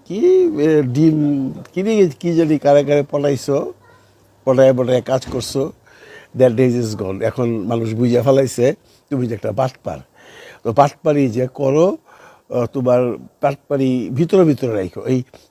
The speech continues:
জনসমক্ষে আইসা একজন প্রতিষ্ঠিত পরিচালককে নিয়ে এরকম কথাবার্তা বলাটা বোধহয় ঠিক না। এর জন্য তোমাকে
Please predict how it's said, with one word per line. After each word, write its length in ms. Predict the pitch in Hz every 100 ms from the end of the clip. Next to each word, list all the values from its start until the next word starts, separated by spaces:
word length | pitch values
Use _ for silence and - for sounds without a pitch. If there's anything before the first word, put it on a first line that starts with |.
| 131
জনসমক্ষে 760 | 147 165 175 170 175 190 - 147
আইসা 420 | 110 - 113 120
একজন 320 | 113 127 120 - - - -
প্রতিষ্ঠিত 520 | 170 160 196 - 185 165
পরিচালককে 720 | 160 156 156 156 143 - 139
নিয়ে 320 | 131 131 120 - _ _ -
এরকম 400 | 131 123 120 110
কথাবার্তা 560 | 113 131 127 117 -
বলাটা 600 | 101 120 131 113 107 101 - - - -
বোধহয় 320 | 127 123 120
ঠিক 180 | - 135 - 185
না। 160 | 92 - - - -
এর 180 | 127 117
জন্য 260 | 135 131
তোমাকে 420 | 120 120 117 123